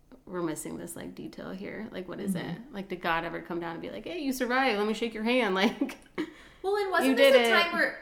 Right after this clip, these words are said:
Speaker 2: was God, like, absent? Like, was he speaking audibly to people then? I don't remember that it said in here that God, like, God was speaking to Satan, but I don't think
Speaker 1: Yeah.
Speaker 2: it said, like, God was speaking, like, out loud to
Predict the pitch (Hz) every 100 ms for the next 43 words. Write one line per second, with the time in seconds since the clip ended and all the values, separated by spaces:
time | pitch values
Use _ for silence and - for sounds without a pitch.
0 | - 240 285 247 233 240 320 381 - -
1 | - 185 185 - - 359 370 - - 277
2 | 277 269 320 311 254 262 294 - - _
3 | _ _ 175 175 220 214 349 339 - -
4 | 349 370 370 381 381 - _ _ _ _
5 | _ _ _ _ _ _ _ _ _ _
6 | _ _ - 508 466 277 277 285 175 -
7 | - - 202 196 - 185 175 175 170 156
8 | - 170 165 147 110 - - - _ _
9 | _ _ _ - 208 220 214 233 202 180
10 | 170 196 262 294 165 180 214 - - 220
11 | 320 415 294 240 185 190 208 185 165 175
12 | 165 165 175 180 165 165 151 143 - -
13 | 180 165 - 160 151 131 165 - 104 82